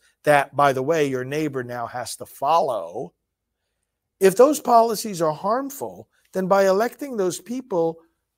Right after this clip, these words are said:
you're hurting your neighbor. But if those policies are helpful, then by electing the people that are gonna enact the helpful policies, you're helping your neighbor. Of course, there's a moral component here.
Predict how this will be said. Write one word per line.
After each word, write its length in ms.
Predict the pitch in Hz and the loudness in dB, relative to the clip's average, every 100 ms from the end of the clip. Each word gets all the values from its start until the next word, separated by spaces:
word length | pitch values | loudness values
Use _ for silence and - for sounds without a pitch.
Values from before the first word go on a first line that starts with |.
| _ _ | _ _
you're 140 | 202 | -4
hurting 360 | 190 214 202 185 | 0 0 0 -2
your 100 | 175 | -6
neighbor. 440 | 226 339 - - _ _ _ _ _ _ - - | -8 -10 -12 -20 _ _ _ _ _ _ -20 -6
But 120 | 127 | -4
if 140 | 127 | 0
those 260 | 160 160 156 | 2 2 2
policies 640 | - 156 156 139 165 131 | -2 0 2 -2 -6 -8
are 100 | 120 | -10
helpful, 600 | 107 175 285 - - 127 _ _ - | -6 -4 -4 -8 -20 -20 _ _ -12
then 140 | 135 | -4
by 200 | 135 135 | -2 0
electing 440 | 127 156 156 160 | 0 -2 -4 -8
the 80 | 139 | -8
people 340 | 139 156 151 135 | -8 -8 -6 -6
that 160 | 127 | -6
are 60 | 120 | -8
gonna 240 | 123 123 | -8 -10
enact 340 | 120 123 123 - | -10 -10 -10 -10
the 100 | 110 | -8
helpful 420 | 147 202 - 131 | -6 -8 -10 -12
policies, 680 | - 120 113 107 123 127 - _ _ | -10 -10 -10 -12 -14 -16 -18 _ _
you're 120 | - 120 | -8 -4
helping 420 | 156 190 156 127 | -4 -4 -8 -10
your 140 | 110 | -12
neighbor. 400 | 104 73 _ _ _ _ _ _ _ _ _ _ _ _ _ _ _ | -14 -20 _ _ _ _ _ _ _ _ _ _ _ _ _ _ _
Of 140 | 180 | -6
course, 320 | - 277 285 - | 0 0 0 -4
there's 200 | 233 180 | -4 -4
a 40 | |
moral 460 | 147 131 123 113 107 | -2 0 0 -2 -8
component 720 | - 101 - 120 104 76 - | -16 -20 -14 -14 -14 -20 -20
here. 380 | - 76 - | -20 -20 -20